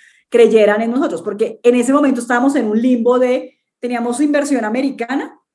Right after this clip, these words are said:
pero no teníamos ventas en Estados Unidos, entonces era muy difícil que más fondos americanos dijeran, "Voy a invertir en ustedes",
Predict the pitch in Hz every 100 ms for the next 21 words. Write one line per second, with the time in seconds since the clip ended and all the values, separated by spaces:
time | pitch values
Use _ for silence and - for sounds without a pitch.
0 | _ 226 233 233 233 254 247 254 262 254
1 | 254 277 262 254 196 196 202 254 302 -
2 | - 185 208 208 208 240 262 277 294 277
3 | 277 302 294 294 254 208 - 254 247 269
4 | 269 240 214 202 196 202 247 220 190 196
5 | 214 240 247 240 226 190 208 233 - 190
6 | 294